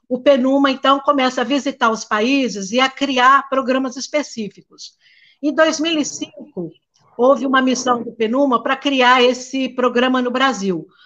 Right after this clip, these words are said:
o Programa da Produção e do Consumo Sustentável, pra ter um plano nacional. O Ministério do Meio Ambiente foi quem recebeu a incumbência de conduzir esse plano, mas nós entendemos desde o início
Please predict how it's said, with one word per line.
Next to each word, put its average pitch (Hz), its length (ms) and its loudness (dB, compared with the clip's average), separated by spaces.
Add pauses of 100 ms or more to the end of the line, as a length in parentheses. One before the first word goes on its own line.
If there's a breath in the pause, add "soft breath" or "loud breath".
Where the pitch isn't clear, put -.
(160 soft breath)
o 208 80 -10
Programa 240 420 0
da 240 120 -2
Produção 247 520 -2
e 254 60 -2
do 247 100 -8
Consumo 247 360 -8
Sustentável, 226 560 -6
pra 196 80 -14
ter 254 100 -4
um 254 180 -2
plano 269 380 4
nacional. 190 560 -8 (960 loud breath)
O 233 80 0
Ministério 262 480 2
do 247 100 0
Meio 247 160 0
Ambiente 220 460 -2
foi 254 360 2
quem 240 160 -2
recebeu 226 680 2
a 208 100 0
incumbência 196 800 -6
de 214 100 -10
conduzir 185 680 -6 (360)
esse 196 220 -6
plano, 247 560 2 (420 loud breath)
mas 277 440 2
nós 262 260 2
entendemos 262 680 0
desde 262 360 2
o 240 40 -4
início 226 680 -2